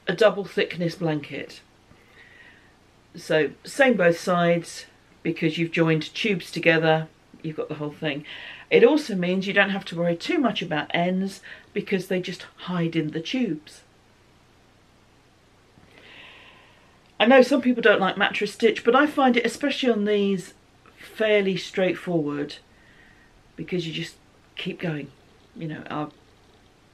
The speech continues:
I don't have a problem with it at all. If I could do my mattress stitch on sweaters as neatly as I could do it on these tubes,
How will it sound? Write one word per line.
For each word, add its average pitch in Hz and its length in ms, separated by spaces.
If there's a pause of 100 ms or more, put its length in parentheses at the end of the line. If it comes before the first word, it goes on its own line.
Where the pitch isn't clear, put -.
(800)
I 170 80
don't 165 220
have 160 180
a 156 140
problem 156 420
with 151 140
it - 100
at - 140
all. 147 200 (280)
If 196 100
I 233 140
could 233 140
do 208 120
my 202 160
mattress 196 400
stitch - 380
on 165 160
sweaters 165 500
as 156 160
neatly 170 300
as 160 100
I 165 80
could 160 160
do 160 120
it - 100
on 160 100
these 156 180
tubes, 151 540